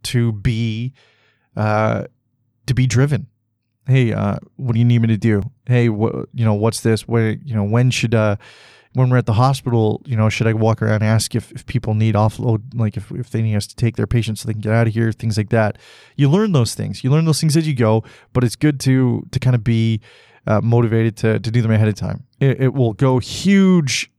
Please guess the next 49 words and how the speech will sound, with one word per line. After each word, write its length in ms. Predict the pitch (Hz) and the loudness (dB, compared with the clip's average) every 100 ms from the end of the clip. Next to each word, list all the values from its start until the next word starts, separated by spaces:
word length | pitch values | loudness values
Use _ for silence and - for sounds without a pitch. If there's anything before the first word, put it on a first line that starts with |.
| 427 | -16
uh, 300 | 101 87 107 | -12 -12 -12
it, 320 | 127 135 156 | -12 -8 -2
it 280 | 147 98 139 | 0 2 0
will 120 | 143 | 0
grant 260 | 131 143 127 | 2 0 0
you 80 | |
huge 240 | 107 160 139 | 0 0 0
favors 360 | 139 139 117 | 0 2 2
amongst 280 | 107 107 - | 0 -2 -2
your 80 | 107 | -6
peers. 380 | - 104 101 - | -4 -4 -6 -8
They, 340 | 110 107 104 | -6 -6 -4
uh, 220 | 101 101 101 - - - | -4 -4 -10 -18 -20 -2
they'll 140 | 151 | 0
see 220 | 170 233 180 | 0 0 -2
it, 160 | - _ _ _ | -2 _ _ _
you 80 | 127 | 0
know, 200 | 120 131 - | 2 0 -2
they, 160 | 131 | -4
e-, 220 | - 147 - | -2 -6 -4
even 220 | 165 151 | -2 2
though 80 | 156 | 2
you 120 | 151 | 2
may 80 | 143 | 2
not 100 | 143 | 0
get 100 | 135 | 0
the 140 | 131 | 0
instant, 420 | 139 - 139 127 - - _ _ _ | 0 0 0 -2 -6 -20 _ _ _
uh, 180 | 117 113 | 0 0
gratification 760 | 104 120 117 - 127 123 117 117 | 2 0 0 -2 -2 0 0 0
of, 120 | - | 0
of, 280 | 110 110 - | -2 -2 -4
of 180 | 110 | -2
their 180 | 104 107 | 0 0
approval 380 | 104 135 135 135 | 0 0 2 2
or 320 | 120 107 98 | 2 -2 -4
of 120 | 113 104 | -4 -2
their 120 | 101 | 0
knowledge. 260 | 104 120 - - | 0 0 -6 -2
Trust 240 | 175 147 | -2 0
me, 80 | 127 | 0
they 120 | 120 | 0
see 240 | - 107 98 | -2 -6 -8
it. 100 | - _ _ - | -10 _ _ -2
They 100 | 143 | 0
do. 240 | 110 - _ _ _ - | 0 -4 _ _ _ -2
They 120 | 127 | 2
really 220 | 127 117 | 4 2
do. 140 | 92 | -2